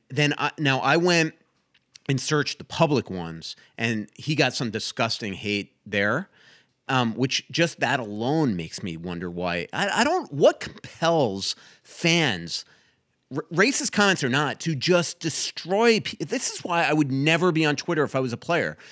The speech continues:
That you're giving fans the license to essentially text message you, and you're always gonna get hate from the other team, no matter what.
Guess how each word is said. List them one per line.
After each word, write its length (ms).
That 180
you're 160
giving 380
fans 400
the 80
license 640
to 140
essentially 600
text 500
message 460
you, 300
and 240
you're 160
always 320
gonna 160
get 180
hate 360
from 160
the 100
other 180
team, 460
no 100
matter 280
what. 400